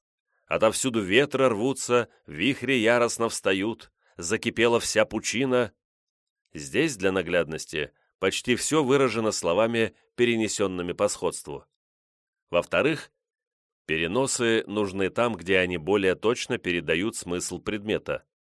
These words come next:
будь то какой-нибудь поступок или мысль. Так двумя переносами по сходству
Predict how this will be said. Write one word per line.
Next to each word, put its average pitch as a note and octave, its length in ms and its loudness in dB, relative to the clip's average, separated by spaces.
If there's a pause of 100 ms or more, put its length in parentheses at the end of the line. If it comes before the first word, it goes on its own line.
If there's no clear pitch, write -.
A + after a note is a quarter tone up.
(220)
будь G#2 320 -4
то F#2+ 220 4
какой-нибудь F2+ 640 0
поступок A#2+ 680 -2 (100)
или C#2+ 180 -8
мысль. A2+ 480 -6 (600)
Так G2+ 260 2
двумя G2+ 340 0
переносами F#2 640 0
по F2 160 -2
сходству G#2+ 640 0